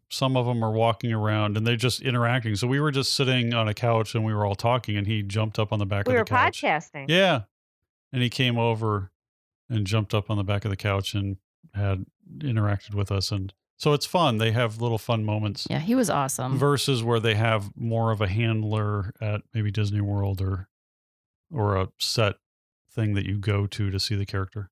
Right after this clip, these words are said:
Speaker 3: Yeah, I think that the cruise line interactions are the best. I'm thinking about Chris and Captain Hook.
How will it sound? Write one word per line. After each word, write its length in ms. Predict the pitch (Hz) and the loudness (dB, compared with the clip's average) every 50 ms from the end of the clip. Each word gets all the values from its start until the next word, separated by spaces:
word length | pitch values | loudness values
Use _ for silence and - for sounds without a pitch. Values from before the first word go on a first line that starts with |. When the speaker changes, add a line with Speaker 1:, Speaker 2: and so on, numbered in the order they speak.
| _ - | _ -8
Speaker 3:
Yeah, 140 | 196 185 - | -6 -4 0
I 140 | - 226 262 | 0 0 0
think 460 | 262 - 339 339 339 320 - - - _ _ _ _ _ _ _ - | 0 0 0 -2 -2 -2 -6 -10 -18 _ _ _ _ _ _ _ -8
that 240 | 180 185 208 190 | -2 0 0 0
the 100 | - 196 | 0 -2
cruise 440 | 180 - - - - 202 214 214 202 | -4 -6 -6 -2 0 2 2 2 2
line 220 | 202 208 190 180 175 | 2 2 2 2 2
interactions 580 | 165 160 160 156 151 156 - - - 165 156 | 2 2 2 2 2 0 0 -2 -2 0 0
are 120 | 160 151 147 | 0 0 0
the 80 | 151 151 | -2 0
best. 300 | - 151 147 147 - 180 | 0 0 0 0 -2 -2
I'm 80 | 185 - | -2 -2
thinking 240 | - 214 - 220 | -2 -2 -2 0
about 340 | 208 185 196 190 180 - - | 2 2 4 2 2 0 -4
Chris 720 | - - - - 370 370 196 147 156 165 - - - - - - | -8 -10 -6 -2 0 2 2 2 4 4 4 4 4 2 0 -2
and 140 | - 190 196 | -4 -2 0
Captain 320 | - 240 233 233 - 247 | 0 -2 -2 -2 -2 -4
Hook. 460 | 226 - - 392 - - - _ - | -4 -2 -2 -4 -4 -6 -10 _ -20